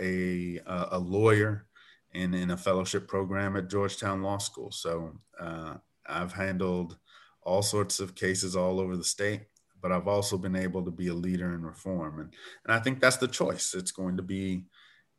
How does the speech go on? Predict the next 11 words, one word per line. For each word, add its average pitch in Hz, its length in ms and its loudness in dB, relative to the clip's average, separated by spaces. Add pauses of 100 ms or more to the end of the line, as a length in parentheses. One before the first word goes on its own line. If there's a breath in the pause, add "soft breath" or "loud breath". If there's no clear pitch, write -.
a 92 140 -4
career 95 560 -2
sort 92 280 -2
of, 85 240 -2 (460)
uh, 87 220 -4
prosecutor 90 1040 -4
who's 92 360 -6 (340)
picked 107 180 -4
up 92 140 0
files 95 460 2
and, 90 260 -2